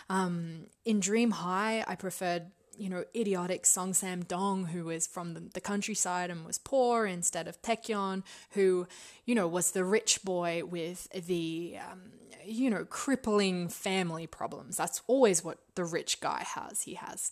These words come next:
terrible family background and cold family and no love. And I never go for that as much as <laughs> I go for the other thing.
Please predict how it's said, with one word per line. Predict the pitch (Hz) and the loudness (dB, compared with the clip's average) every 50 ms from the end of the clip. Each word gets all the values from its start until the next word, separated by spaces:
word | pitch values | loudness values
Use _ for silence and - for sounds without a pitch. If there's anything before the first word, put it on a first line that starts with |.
| - - | -6 -6
terrible | - - - - 202 208 220 226 208 185 175 160 156 156 160 | -6 -6 -6 -2 0 4 4 4 4 4 2 0 -4 -6 -6
family | - - 165 175 180 185 180 170 170 | -4 -4 -4 -2 -2 -2 -2 -4 -4
background | - 185 180 - - - 170 165 170 175 - - - | -4 -6 -6 -8 -8 -8 -8 -6 -6 -8 -10 -10 -12
and | - 185 - | -14 -12 -10
cold | - - - - 220 214 214 208 196 185 - | -10 -8 -2 0 2 4 4 4 2 0 -2
family | - 180 165 170 180 185 180 175 175 170 160 | -4 -6 -4 -4 -4 -4 -6 -6 -8 -10 -10
and | 165 170 180 175 | -10 -8 -6 -4
no | 175 175 175 | -2 0 0
love. | 175 170 165 147 - - - 180 - - - - - - - - - - - | 0 0 -2 -4 -6 -6 -8 -8 -10 -12 -12 -12 -14 -14 -14 -14 -16 -4 -2
And | 185 208 247 | 2 4 4
I | 269 | 4
never | 277 311 359 370 - 415 - | 6 4 4 2 2 -2 0
go | - 220 226 240 240 | 2 4 4 4 4
for | - - 226 190 | 2 0 -2 -2
that | 170 175 170 160 - | 0 0 0 -2 -2
as | - 180 170 180 | -4 -4 -2 -2
much | 180 170 165 156 - - - - - | -2 -2 -2 -2 -4 -4 -8 -6 -4
as | 190 180 175 - | -2 0 0 0
<laughs> | - - - - | 2 2 4 6
I | 247 254 233 | 6 6 6
go | - - 214 202 208 | 6 2 0 -2 -2
for | 208 - 190 | -2 -4 -6
the | 175 160 190 | -6 -4 -2
other | 202 220 214 226 | -2 0 0 -2
thing. | 214 - - 165 165 170 | -6 -6 -8 -10 -10 -10